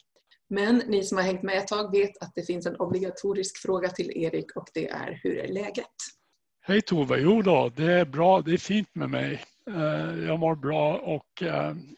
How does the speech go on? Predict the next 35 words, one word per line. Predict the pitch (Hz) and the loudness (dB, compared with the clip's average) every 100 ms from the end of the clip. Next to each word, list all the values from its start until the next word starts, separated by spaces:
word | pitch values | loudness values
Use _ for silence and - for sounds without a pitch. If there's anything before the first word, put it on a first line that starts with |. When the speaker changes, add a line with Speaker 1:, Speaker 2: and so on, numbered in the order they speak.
| _ _ _ | _ _ _
Speaker 2:
ja, | 262 226 214 - | -8 -2 0 0
solen | - 165 202 208 | -2 0 0 -2
skiner | - 151 185 208 | 0 0 0 0
här | 165 120 120 | -2 -2 -2
uppe | 120 - - | -6 -8 -8
i | 117 120 | -6 -6
Stockholm | - - - - 160 | -6 -8 -10 -8 -10
faktiskt, | 117 131 - 165 175 - | -10 -16 -14 -6 -6 -6
för | - - - | -10 -14 -6
en | 143 123 | -6 -4
gångs | 123 113 - | -8 -10 -10
skull. | - 120 120 - - _ _ _ | -8 -8 -10 -14 -20 _ _ _
Speaker 1:
För | 226 240 | 0 2
en | 247 233 | 2 2
gångs | 220 220 | 0 -2
skull, | - 262 196 170 | 2 4 4 4
brukar | 220 220 | 4 4
den | 214 214 | 2 0
inte | 214 233 | -2 0
göra | 214 214 220 | 2 4 4
det | 185 180 185 - - | 2 0 -2 -8 -2
på | 165 | 2
er? | 151 143 117 | 4 4 2
Speaker 2:
Jo | 117 | -6
då, | 107 101 - - | -8 -12 -14 -8
jo | 131 117 - 147 107 - | 2 2 4 -2 -2 -4
då. | 101 214 175 - _ _ - | -4 -2 -2 -6 _ _ 0
Speaker 1:
Du, | 202 196 | 2 4
eh, | 190 190 190 | 4 4 2
Speaker 2:
Mm. | - | -2
Speaker 1:
solen | 214 202 190 | 0 2 4
skiner | 208 196 185 | 4 4 4
även | 175 180 180 175 | 0 -2 -4 -2
här. | 160 - 190 _ _ | -2 -4 -8 _ _
Speaker 2:
Schysst. | - - - 123 - - - - | -20 -18 -14 -12 -12 -14 -16 -20